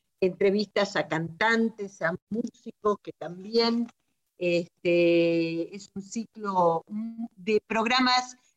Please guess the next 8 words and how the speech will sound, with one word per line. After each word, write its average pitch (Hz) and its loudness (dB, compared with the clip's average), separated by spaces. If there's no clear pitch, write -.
microprogramas 226 0
lo 185 -4
llaman 214 2
ellos, 247 2
porque 185 -4
son 233 0
como 226 2
apariciones 226 2